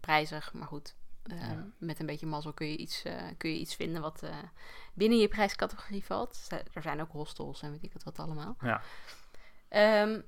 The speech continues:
Speaker 1: en vanaf daar loop je eigenlijk weer, ehm, ja, vanaf Kranjska Gora loop je weer richting Oostenrijk. En dat is de etappe die...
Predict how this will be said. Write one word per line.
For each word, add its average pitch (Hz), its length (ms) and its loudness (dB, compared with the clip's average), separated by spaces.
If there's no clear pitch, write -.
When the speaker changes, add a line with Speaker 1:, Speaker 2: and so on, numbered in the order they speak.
Speaker 1:
en 196 180 0
vanaf 220 240 4
daar 180 420 10
loop 180 340 8
je - 100 0
eigenlijk 170 460 6
weer, 170 140 2
ehm, 160 680 -2
ja, 160 300 0
vanaf 170 280 4
Kranjska 180 380 4
Gora 165 300 6
loop 151 220 4
je 160 100 -4
weer 151 280 0
richting 175 420 -2
Oostenrijk. 202 540 0
En 208 100 -6
dat 165 120 -2
is 165 160 -2
de 165 120 2
etappe 165 380 -2
die... 156 500 -6